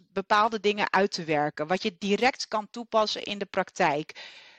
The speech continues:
ehm, en je hebt dat samen met mensen gedaan, dan is de kans gewoon vele malen groter dat je online samen dat verder gaat bouwen. Dus dan is een echte connectie daar. En de echte commitment, niet alleen maar met jezelf, maar ook met elkaar. En ik denk dat,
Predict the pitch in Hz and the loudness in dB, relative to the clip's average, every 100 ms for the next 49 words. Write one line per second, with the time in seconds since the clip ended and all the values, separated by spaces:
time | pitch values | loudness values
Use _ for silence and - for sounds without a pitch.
0 | _ 185 185 180 180 - 220 226 - 202 | _ 0 0 0 -4 0 4 2 2 -2
1 | - 226 269 226 190 196 196 185 185 175 | 2 2 2 -2 -4 -4 -4 -4 -2 2
2 | 180 262 247 - 247 - 233 214 - 196 | 2 2 -2 -4 -6 -2 -2 -2 -6 -4
3 | 180 175 - 262 302 294 208 180 156 - | -4 -6 2 4 4 2 2 0 0 -2
4 | 180 226 277 311 381 - - - - 233 | -2 -2 -2 -4 -4 -8 -18 -18 0 0
5 | - 220 - 262 247 220 233 285 - 226 | 2 -2 0 -2 4 4 4 -2 0 4
6 | 220 220 190 185 - 233 190 - 185 160 | 4 2 -2 -2 2 4 4 2 -2 2
7 | 180 214 180 151 156 202 - 240 - 349 | 4 4 4 0 -2 -4 -2 -4 -2 -2
8 | - _ _ _ - 233 330 403 - 247 | -2 _ _ _ -8 -2 0 0 -2 -8
9 | - 247 381 - 196 156 123 - - - | -6 -4 -4 -4 0 2 2 2 -4 -10
10 | - - _ - 233 - 277 330 - 285 | -20 -20 _ -2 0 2 2 0 0 0
11 | - 254 226 339 247 160 147 262 - 320 | 0 -4 0 0 0 -6 -4 -8 -4 -4
12 | 294 285 269 247 226 294 220 185 202 - | -2 -2 -2 -4 2 4 4 2 -4 0
13 | 269 240 220 185 - 269 175 156 - 208 | 0 0 -4 -4 0 2 4 0 -2 -6
14 | 202 214 262 220 226 220 | -2 2 2 2 2 2